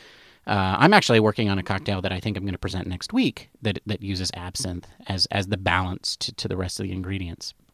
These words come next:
And so it, this is one of those, those, those cocktails that just has me totally like, "Wow, I wish I had the audacity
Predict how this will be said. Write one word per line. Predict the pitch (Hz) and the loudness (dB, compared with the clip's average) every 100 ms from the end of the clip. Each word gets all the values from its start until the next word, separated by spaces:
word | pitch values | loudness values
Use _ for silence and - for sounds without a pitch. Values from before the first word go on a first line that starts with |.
| _ _ _ _ _ _ - - - | _ _ _ _ _ _ -20 -18 -2
And | 120 107 | 2 2
so | - 120 107 104 104 | 4 6 8 6 4
it, | - 101 - - _ _ | 0 -4 -8 -14 _ _
this | 175 165 131 160 - | -10 -6 4 6 6
is | 143 | 8
one | 135 | 8
of | 123 | 10
those, | 110 98 | 8 6
those, | - 104 98 - _ | 4 4 4 -2 _
those | - 110 101 95 | -2 0 2 -2
cocktails | - - 107 113 101 | 0 2 2 2 -2
that | 92 | -2
just | - 95 | -4 -6
has | - 95 90 | -4 -4 -4
me | 95 87 - _ | -6 -8 -12 _
totally | - 101 95 90 | -6 -4 -4 -4
like, | 90 90 - | -6 -8 2
"Wow, | 98 87 82 - - - - - - - - _ _ _ _ _ - | 2 2 -8 -16 -20 -20 -20 -20 -20 -20 -20 _ _ _ _ _ 2
I | 123 | 4
wish | 110 110 - - | 6 4 2 0
I | 104 | 0
had | 101 - 98 95 92 95 - - _ _ _ | 2 2 2 2 -2 -6 -14 -20 _ _ _
the | 104 101 101 92 92 90 87 _ _ _ _ - | -10 -6 -4 -4 -4 -6 -8 _ _ _ _ 6
audacity | 113 92 98 101 - - 87 - | 6 10 8 8 4 -2 -6 -10